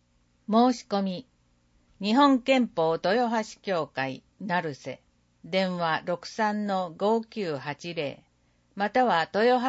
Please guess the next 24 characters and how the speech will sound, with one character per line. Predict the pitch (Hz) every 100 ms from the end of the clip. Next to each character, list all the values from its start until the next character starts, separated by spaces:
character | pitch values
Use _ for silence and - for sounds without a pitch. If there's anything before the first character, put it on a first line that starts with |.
| 240
橋 | 233
市 | 220 170 165
ス | -
ポ | - 247
ー | 240
ツ | 226 -
協 | 190 170 127
会。 | - 135 127 _ _ _ _
電 | 165 185 180 170
話 | 160 156 170
六 | 175 -
三 | - 202 202 190
の | 180 160
三 | - 240 254 254
零 | 233 190 135
三 | - 147 147
一。 | 135 - - - _ _ _ _ _ _ _ _ _ _ _ _ _ _
ト | 202
レ | 240 269 277
ー |
ニ | 269 262
ン | 262 247
グ | 233
室、 | 233 - - 143